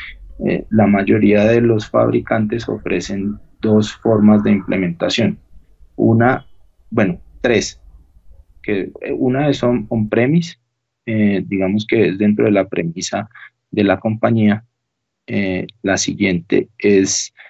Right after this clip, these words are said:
eh, en nube, que es de, eh, una conexión por medio de una api que levanta una V P N entre el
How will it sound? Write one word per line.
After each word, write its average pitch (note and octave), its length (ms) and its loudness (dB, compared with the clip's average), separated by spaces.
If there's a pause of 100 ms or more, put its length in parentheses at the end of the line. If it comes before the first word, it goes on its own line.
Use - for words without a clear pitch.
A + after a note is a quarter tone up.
(320)
eh, G2+ 680 0
en G2+ 260 2
nube, C3 360 4 (720)
que F#2 280 -2
es F#2 280 -8
de, G2+ 220 -2 (380)
eh, G2 300 0
una G2+ 280 -2
conexión A2+ 480 -2
por G#2+ 160 -2
medio G#2+ 320 4
de G#2+ 220 2
una G2 540 -2
api - 320 -2 (420)
que F#2+ 340 0 (460)
levanta G2 460 -4
una A2 160 2
V A#2 180 0
P G2+ 140 0
N F#2 260 -4 (300)
entre - 300 0 (540)
el F#2 600 2